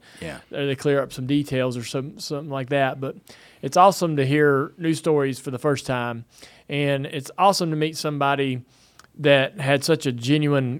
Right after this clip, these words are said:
Speaker 2: connection to Dad, the, the person, the, the real man, you know, the
Speaker 1: Yeah.
Speaker 2: real person.
Speaker 1: Yeah.
Speaker 2: Like I said, he didn't let many people into that, that world, but he trusted you, and, and you repaid him with an amazing friendship, um, that I imagine he enjoyed immensely.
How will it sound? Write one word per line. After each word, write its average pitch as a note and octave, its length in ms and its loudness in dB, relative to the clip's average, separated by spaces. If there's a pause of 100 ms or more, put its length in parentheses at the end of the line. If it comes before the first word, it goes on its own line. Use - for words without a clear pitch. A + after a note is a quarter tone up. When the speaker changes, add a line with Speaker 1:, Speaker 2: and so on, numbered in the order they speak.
Speaker 2:
connection C#3+ 480 2
to A#2+ 60 -2
Dad, B2+ 480 2 (520)
the, C3+ 240 2 (160)
the C3+ 160 2
person, C#3 640 -2 (120)
the, A#2+ 200 -6 (140)
the C#3 140 -6
real B2+ 240 4
man, B2+ 360 0
you C3+ 140 -4
know, A#2+ 60 -2
the G#2 100 0
Speaker 1:
Yeah. C3+ 80 2
Speaker 2:
real C#3+ 160 6
person. C3 500 -4 (280)
Speaker 1:
Yeah. - 240 -6 (180)
Speaker 2:
Like C#3 180 -2
I B2 40 2
said, B2+ 240 0
he B2+ 80 2
didn't D3+ 200 2
let D3 160 2
many C3+ 200 -2
people C#3 320 2
into B2+ 180 0
that, B2 200 -2 (260)
that C3+ 180 -4
world, B2+ 640 0
but A#2+ 200 -2 (240)
he C3+ 120 -2
trusted C#3 400 0
you, C3+ 400 2
and, A2 240 -6 (500)
and A#2+ 140 -2
you C3 100 4
repaid C3+ 400 4
him A#2+ 220 0
with A#2 160 0
an A2+ 100 -4
amazing B2 400 0
friendship, B2 680 -4
um, A#2 480 -6
that B2+ 180 -4
I A#2+ 80 -2
imagine B2 380 -2
he A#2+ 260 -2
enjoyed A2+ 640 -4
immensely. B2 600 -6